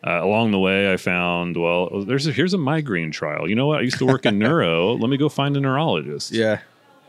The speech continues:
Speaker 1: And then you start putting pieces together. Some things work. Again, I think it's tinkering. Some
Speaker 2: Yeah.
Speaker 1: relationships work, some don't. Some, uh, models work and some don't. Uh, and hopefully, you know, you don't have to go through too many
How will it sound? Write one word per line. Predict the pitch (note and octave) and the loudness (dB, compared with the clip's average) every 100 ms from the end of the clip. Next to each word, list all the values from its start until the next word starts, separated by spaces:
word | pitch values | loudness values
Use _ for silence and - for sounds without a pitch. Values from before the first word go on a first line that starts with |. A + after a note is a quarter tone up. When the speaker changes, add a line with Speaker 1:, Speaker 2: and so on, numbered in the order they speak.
| - | -4
Speaker 1:
And | G#2 | 0
then | C3 | 2
you | B2 | 2
start | - A#2+ G#2+ - - - - - - - - - | 2 2 0 -4 -18 -20 -20 -20 -20 -20 -20 -4
putting | C#3+ B2 | 0 0
pieces | - A#2 - G2 | 0 0 0 0
together. | G2+ F2+ F2 F2 F2+ F#2+ - - - - - - | 0 0 2 2 0 -4 -14 -20 -20 -20 -20 -6
Some | - G2 F#2+ - | -2 0 -2 -2
things | - F#2 E2+ | -2 -2 0
work. | G2+ C3+ - - _ - | 0 0 -2 -16 _ -6
Again, | F2 A2+ F2+ | 0 0 0
I | |
think | F2+ | -2
it's | E2+ - | -4 -6
tinkering. | - C3 G2 D#2+ D#2+ | -4 -2 0 -2 -2
Some | - F2+ | -4 -2
Speaker 2:
Yeah. | E2+ | 2
Speaker 1:
relationships | F2 F2+ G#2 G2 G2 - | 2 2 0 -2 -2 0
work, | G2 G2 - | 2 0 -2
some | F2 E2 | -4 -4
don't. | F#2 F2+ F#2 F2+ | -2 0 0 -2
Some, | - G2 F2 F2 E2+ F#2 | -4 -4 -4 -4 -8 -6
uh, | E2+ E2 E2 E2 D#2+ - _ | -4 -2 -2 -2 -4 -8 _
models | F2+ E2+ E2 F2 F#2 E2 | -8 -4 0 2 0 0
work | F#2 F2 - | 0 0 -2
and | F2 | -4
some | D2+ F2+ E2 | -4 -4 -2
don't. | E2+ E2 F#2 - _ _ _ _ _ _ _ - | 0 0 -2 -6 _ _ _ _ _ _ _ -6
Uh, | E2 D#2+ | -2 0
and | F2 E2+ | -2 -2
hopefully, | - F3+ - F2 D#2+ F2 G2+ | 0 -2 0 -2 0 -2 -4
you | F2+ | -6
know, | D#2 D#2 - _ - | -6 -8 -12 _ -8
you | F2 | -4
don't | F2+ | -4
have | E2 | -4
to | |
go | F2+ E2+ | -4 -2
through | - D#2+ | -4 -8
too | - G2+ | -4 -2
many | F#2 E2 D#2 D#2+ | -2 -2 -4 -6